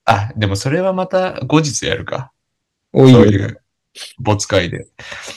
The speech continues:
Speaker 1: じゃあ、お-、俺の、こ-、今回考えたやつは、えっとね、
Speaker 2: もう一、もう一個のやつは
Speaker 1: 宅急便。
Speaker 2: 完全にじゃあ、もうお前のアイデア以外ありえなかったんだ。もうその、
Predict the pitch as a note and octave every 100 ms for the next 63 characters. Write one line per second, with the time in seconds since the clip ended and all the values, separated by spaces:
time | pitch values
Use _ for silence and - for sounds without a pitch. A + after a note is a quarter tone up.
0 | - - A2+ G2+ G2 F2 - _ _ _
1 | _ _ _ _ - - - A#2+ B2 B2
2 | - _ _ _ _ - - - C3+ -
3 | - B2+ G#2+ G2 G#2 G#2 F#2+ - G#2+ G#2
4 | G2+ G2 F2+ D2+ - _ - F#2+ C#3 C#3+
5 | F3+ F3+ - D3+ F3+ A3 F#3+ E3+ C#3 C3+
6 | - F3+ F#3+ G3+ F#3+ G3+ G3 F#3 F#3 D3
7 | A2+ A2 - - C3 B2+ D#3 D#3+ D#3+ D#3
8 | D#3 D3 D3+ D3 D#3 D3 A#2 G#2+ B2 C#3+
9 | C3+ A2 F#2+ F#2 F#2 F#2 F#2+ F#2 G2+ G2
10 | G2